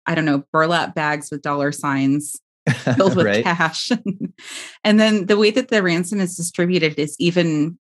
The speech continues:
Speaker 1: very specific. About five percent of the ransom goes to shore administration.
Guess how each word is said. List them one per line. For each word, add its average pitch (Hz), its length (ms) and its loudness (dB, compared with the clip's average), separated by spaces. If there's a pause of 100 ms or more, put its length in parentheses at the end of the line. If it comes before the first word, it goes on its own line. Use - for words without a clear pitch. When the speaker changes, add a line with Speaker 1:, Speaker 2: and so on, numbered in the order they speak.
(200)
Speaker 1:
very 170 300 4
specific. 147 680 -4 (120)
About 170 300 2
five 196 220 0
percent 202 260 -2
of 185 80 0
the 175 80 -2
ransom 165 460 -2
goes 151 280 -2
to 160 140 -6
shore 170 340 2
administration. 147 920 0